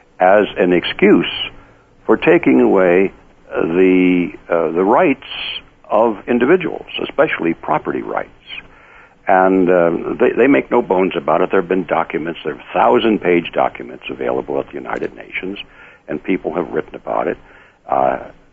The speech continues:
also who are very close to it and who endorse it, by the way. And while, while people weren't looking here in the United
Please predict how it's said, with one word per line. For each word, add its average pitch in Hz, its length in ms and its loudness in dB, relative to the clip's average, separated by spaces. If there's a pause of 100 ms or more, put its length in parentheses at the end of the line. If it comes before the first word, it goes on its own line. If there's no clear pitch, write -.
(160)
also 85 380 -2
who 85 60 0
are 71 80 -2
very 82 300 2 (120)
close - 380 -6
to 76 160 0
it 98 80 2
and 85 120 0
who 90 220 0
endorse 78 480 0
it, - 180 -8
by 57 120 -8
the 53 100 -14
way. 57 300 -10 (520)
And 107 300 2 (160)
while, 120 380 0 (400)
while 117 240 0
people - 340 0
weren't 120 240 0
looking 120 280 0
here 113 220 2
in 101 60 2
the 101 80 2
United 98 340 2